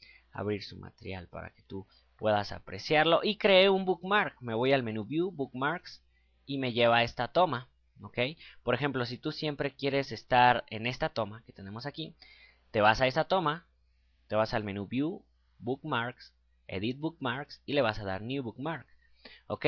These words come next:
De este modo yo puedo girar la cámara del modo que sea y para regresar rápido a esa toma me voy al menú View, Bookmarks y te vas al bookmark, al bookmark, perdón, que habías grabado. De este modo que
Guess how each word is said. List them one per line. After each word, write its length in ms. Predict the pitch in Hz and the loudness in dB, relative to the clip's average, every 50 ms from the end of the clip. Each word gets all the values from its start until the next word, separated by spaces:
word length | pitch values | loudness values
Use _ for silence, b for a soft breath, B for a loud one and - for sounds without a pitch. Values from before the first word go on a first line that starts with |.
| 180 196 | 2 6
De 120 | 170 170 185 | 6 6 6
este 200 | 196 - - 190 | 6 6 2 2
modo 260 | 165 160 160 160 160 | 2 2 2 2 4
yo 180 | 151 147 131 - | 2 2 2 2
puedo 160 | 151 147 139 | 2 2 2
girar 320 | 131 123 110 104 107 104 | 2 0 2 2 2 2
la 100 | 101 104 | 0 -4
cámara 400 | - - 120 117 120 113 104 98 | -6 -4 -4 -2 0 0 0 0
del 140 | 92 92 95 | -2 -2 -4
modo 260 | 107 120 135 151 160 | -4 0 0 0 0
que 140 | - 190 185 | 0 -2 -2
sea 320 | - - 139 127 143 147 _ b b b b b b b | -2 0 -2 -2 -2 -6 _ b b b b b b b
y 140 | - 165 175 | -10 -10 0
para 260 | - 170 165 147 143 | 4 8 8 10 10
regresar 440 | 135 131 120 113 113 110 - 127 135 | 8 6 2 0 -4 -4 -2 0 0
rápido 300 | 131 139 - - 139 120 | 0 0 0 -2 0 0
a 60 | 117 | 0
esa 180 | 113 - 123 120 | 0 -2 -6 -8
toma 380 | - - 131 131 127 131 143 143 | -6 -4 -4 -4 -4 -8 -10 -10
me 80 | 113 | -8
voy 160 | 107 107 101 | -6 -4 -4
al 100 | 95 92 | -4 -6
menú 220 | 90 90 90 87 87 | -6 -8 -10 -10 -8
View, 280 | 104 127 143 160 180 - _ _ _ _ _ _ | -6 -6 -6 -8 -10 -14 _ _ _ _ _ _
Bookmarks 720 | 104 104 - - 110 117 127 135 143 143 - - - _ _ _ _ _ _ _ _ _ _ _ _ | -18 -18 -14 -12 -8 -6 -6 -6 -6 -8 -14 -20 -20 _ _ _ _ _ _ _ _ _ _ _ _
y 180 | - 135 135 135 | -12 -12 -12 -8
te 100 | - 120 | -6 -6
vas 240 | 101 92 92 - 101 | -6 -6 -6 -8 -10
al 100 | 87 90 | -12 -12
bookmark, 500 | - 85 82 - - 80 85 90 78 - - | -12 -14 -16 -16 -16 -14 -12 -12 -14 -12 -10
al 220 | - 98 95 95 | -6 -6 -6 -4
bookmark, 420 | 92 107 98 - 110 104 98 - - _ | -6 -8 -8 -6 -6 -8 -8 -8 -10 _
perdón, 460 | 104 98 92 95 95 95 98 95 _ _ | -6 -4 -2 -2 -2 -4 -6 -12 _ _
que 100 | - 98 | -8 -6
habías 380 | 90 87 87 87 90 - - _ _ | -6 -6 -6 -8 -10 -12 -18 _ _
grabado. 400 | 90 92 104 - 90 76 - - _ B B B B B B _ _ | -8 -6 -4 -4 -4 -6 -10 -16 _ B B B B B B _ _
De 60 | - - | -18 -18
este 160 | - - 95 | -16 -14 -14
modo 280 | 98 95 90 87 87 87 | -12 -10 -10 -10 -10 -12
que 380 | - - 90 85 85 76 - | -12 -12 -10 -8 -10 -10 -12